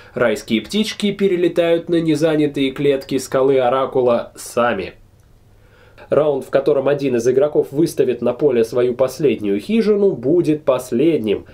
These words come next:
а затем начинается подсчет очков. Для начала игроки смотрят, кто построил большинство хижин на каждой из четырех вертикальных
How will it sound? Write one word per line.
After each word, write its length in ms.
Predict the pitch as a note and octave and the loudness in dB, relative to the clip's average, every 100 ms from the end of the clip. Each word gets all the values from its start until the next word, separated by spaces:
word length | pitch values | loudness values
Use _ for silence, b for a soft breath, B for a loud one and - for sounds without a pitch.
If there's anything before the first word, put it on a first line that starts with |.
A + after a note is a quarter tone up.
| B | B
а 160 | B2 A#2+ | -2 0
затем 340 | A2+ - A3+ | 0 0 0
начинается 680 | G3+ - A#2 A#2 C3 B2+ C3 | 0 0 0 2 2 0 -4
подсчет 640 | - - C3+ - A2+ G2 F2+ | -2 -2 -2 -2 -2 0 -2
очков. 480 | F#2 - G2+ F2 - _ _ _ b b b b b | -4 -2 -2 -2 -8 _ _ _ b b b b b
Для 160 | A#2+ A#2+ | 0 2
начала 520 | A2+ G#3 A3+ C3 G#2+ | 0 2 2 2 0
игроки 420 | D#3+ D#3 C#3 - G3+ | -2 0 0 0 -4
смотрят, 480 | - F3 F3 D#3+ | 0 0 0 -4
кто 320 | - - D3+ F3+ | -4 -2 0 0
построил 540 | D3+ D3 D3 E3 D3+ | -2 0 0 2 2
большинство 640 | D3+ D3+ E3+ D#3 E3 F3 | 0 -2 -2 -4 -2 -2
хижин 500 | E3+ G#3+ F3+ C#3 G#2+ | 0 0 2 2 0
на 100 | A#2 | 0
каждой 380 | B2+ G#2+ G2 A2+ | 0 -2 -2 -2
из 60 | A#2 | -4
четырех 480 | - E3 D#3 A2+ A2+ | -4 0 0 0 0
вертикальных 840 | A2+ - A2+ F3 G#3+ A2+ - | -2 -2 -2 0 0 -2 -4